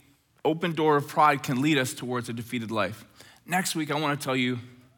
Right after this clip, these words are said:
I would really love it, whether you're watching online or whether you're here in person, please make it a priority to join us next week. Please make it a priority to invite everyone you know to be here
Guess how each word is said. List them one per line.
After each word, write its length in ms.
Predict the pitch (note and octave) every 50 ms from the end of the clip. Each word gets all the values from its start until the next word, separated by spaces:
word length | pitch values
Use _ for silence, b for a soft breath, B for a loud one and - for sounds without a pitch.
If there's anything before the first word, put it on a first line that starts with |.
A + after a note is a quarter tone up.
| _ B B B B B B
I 120 | - C#3
would 160 | D3+ D3 C#3+ C#3
really 300 | C#3+ D3+ D#3+ E3 D#3+ D3+
love 280 | D3+ D3 C#3 B2+ A#2
it, 60 | G#2
whether 200 | A#2 C3+ C3+ C3+
you're 100 | C#3 C#3+
watching 360 | C3+ C#3 C#3+ D#3 D#3+ - E3 D#3+
online 480 | E3+ D#3+ C#3+ C3 B2+ C3 C3 C3 C3 B B B B B
or 160 | - - C3+ C3+
whether 220 | C3+ C3+ B2+ B2+
you're 100 | B2+ B2+
here 280 | B2 - - C3+ C3+ C#3
in 340 | - C3 B2+ B2 B2+ B2
person, 440 | B2 - - B2 A2+ - - G2 G2+ - - _ _ _ _ _ _ _ _ _ b b b b b b b b b b _
please 360 | - - D3+ D#3+ E3 D#3 D3
make 180 | D3+ C#3+ C#3+ D3
it 60 | C#3+
a 60 | B2+
priority 680 | A#2 - - G#2 G#2+ A2+ B2 A#2+ A#2 A2+ A2 G#2+ A2 A2 - -
to 100 | - -
join 300 | A2+ G#2 A#2 A2+ A2+ G#2
us 140 | G#2 G#2 -
next 180 | G2 F#2+ - -
week. 200 | - - - - _ _ _ _ _ _ _ _ _ _ _ _ _ _ _ _ b b b b b b b b b b b b b b b
Please 300 | - - D#3+ E3 E3 D3+
make 160 | D#3+ D#3+ D3+
it 60 | D#3+
a 60 | D3+ C#3
priority 460 | - - C#3+ C3+ C#3 C3+ C3+ C#3 C#3
to 220 | C3+ - - A2+
invite 500 | B2 C3 C3 B2+ C#3+ D3 D#3 D#3 - -
everyone 480 | A#2+ C#3 C#3+ D#3 D#3 D3 C#3+ D3 C#3+ C#3+
you 100 | D3 D3
know 300 | C#3 C3 B2+ B2+ C3 C3+
to 160 | B2+ - -
be 220 | A#2+ G2+ B2 A#2+
here 260 | A2+ G#2 A#2 G2+ G#2